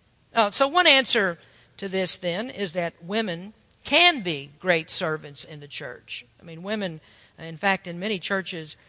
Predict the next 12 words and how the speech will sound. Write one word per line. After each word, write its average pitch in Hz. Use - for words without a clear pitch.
uh, 151
women 170
outnumber 185
the 165
men, 151
and 165
so 170
their, 175
their 165
help 165
is 156
needed. 180